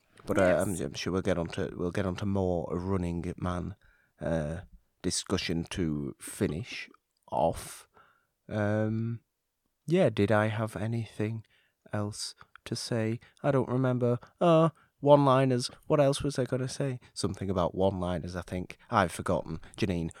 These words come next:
Speaker 1: what do we have on the call?
Speaker 2: Okay, well, we have one call from Eric Monroe.
Speaker 1: Yay.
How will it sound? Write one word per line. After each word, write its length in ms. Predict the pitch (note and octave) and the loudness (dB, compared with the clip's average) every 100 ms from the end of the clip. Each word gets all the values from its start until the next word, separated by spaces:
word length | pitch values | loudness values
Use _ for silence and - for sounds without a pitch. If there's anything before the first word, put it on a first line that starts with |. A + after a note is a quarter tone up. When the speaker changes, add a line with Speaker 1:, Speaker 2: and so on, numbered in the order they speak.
| - | -2
Speaker 1:
what 200 | G#2+ - | 0 0
do 60 | F#2+ | -2
we 120 | D2+ | -8
have 260 | - F2 E2 | -2 -2 -2
on 140 | D#2+ | -6
the 80 | - | -2
call? 500 | - G2+ F2 D#2+ - _ - - - - - _ - - - | 2 4 4 -4 -12 _ -20 -20 -20 -20 -20 _ -20 -20 -20
Speaker 2:
Okay, 240 | G#3+ C4 A#3+ | -20 -18 -18
well, 260 | - E3 F3 | -14 -12 -10
we 260 | F#3 F3+ - _ | -10 -12 -12 _
have 240 | - F#3 F#3+ | -10 -10 -8
one 220 | F#3 B3+ | -8 -8
call 260 | C4 A3+ A#3 | -6 -6 -6
from 320 | C4 C4 C#4+ - | -6 -6 -6 -8
Eric 440 | D#3 D#3+ F3+ - - | -8 -6 -8 -10 -12
Monroe. 760 | G#3+ A3+ A3+ A3+ C4+ F#4 - _ _ _ _ _ _ _ | -10 -8 -10 -12 -14 -14 -16 _ _ _ _ _ _ _
Speaker 1:
Yay. 600 | C#3+ D3+ D3+ D3+ D3 B2 | -6 -4 -4 -4 -4 -6